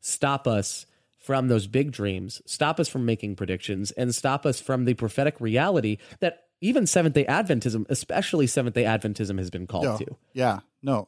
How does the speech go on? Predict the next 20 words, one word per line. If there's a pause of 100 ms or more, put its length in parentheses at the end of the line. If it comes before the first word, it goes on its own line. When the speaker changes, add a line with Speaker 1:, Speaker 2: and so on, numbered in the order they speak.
Speaker 2:
absolutely. (240)
And (1700)
I, (120)
I, (180)
I
think
that
that's
a, (100)
an
important
thing
is (1000)
don't, (1900)
don't
use
it
to
tear
down.